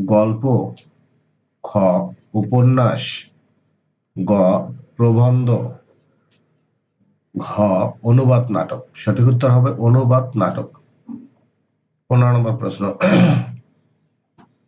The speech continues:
কোন বানানটি শুদ্ধ? ক, সমবি-, সমবিব্যাহারে। আমরা বানানগুলো দেখি, সম, ভয় রস্যিকার, বয় জফলা,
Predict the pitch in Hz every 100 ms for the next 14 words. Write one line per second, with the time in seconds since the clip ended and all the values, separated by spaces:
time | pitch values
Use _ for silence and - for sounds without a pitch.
0 | _ _ _ 127 139 151 143 123 117 120
1 | 127 120 - 113 - - - - _ _
2 | _ - - - _ _ _ _ _ _
3 | _ - 101 101 113 - 110 123 139 123
4 | 127 127 127 - _ - - 107 120 123
5 | 123 123 107 98 92 92 92 90 - -
6 | _ _ _ _ _ _ _ _ _ 101
7 | 98 104 113 107 104 92 90 92 - -
8 | 107 107 117 120 120 113 90 82 117 -
9 | - _ _ _ _ _ _ _ _ _
10 | _ _ _ 90 90 101 110 117 123 120
11 | 110 110 - 117 117 101 92 95 98 101
12 | 110 110 104 113 - 117 123 127